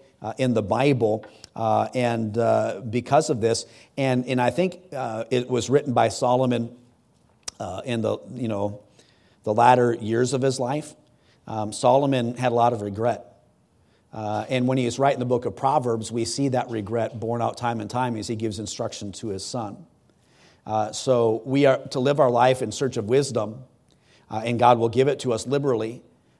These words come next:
uh, and we're to cherish it. It's precious to us, uh, but you can have, you can have the wisdom of Solomon, uh, and, uh, and then pen,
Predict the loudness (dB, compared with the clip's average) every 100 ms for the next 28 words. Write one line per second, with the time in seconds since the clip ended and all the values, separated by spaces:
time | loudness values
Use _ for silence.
0 | _ -2 0 0 2 2 2 0 -2 0
1 | 4 4 4 2 0 -2 -10 _ _ _
2 | _ _ _ _ _ _ -6 -6 -8 -8
3 | 0 0 2 -4 -2 0 2 2 0 -12
4 | _ _ -4 0 2 2 0 0 0 0
5 | 0 0 0 -2 -10 -4 0 4 4 4
6 | 6 6 6 0 0 -2 2 4 4 2
7 | -2 -10 -18 _ _ _ _ _ _ 0
8 | 2 2 0 -2 0 -4 -2 0 0 -2
9 | -2 0 -2 -4 -4 -2 -2 -2 -8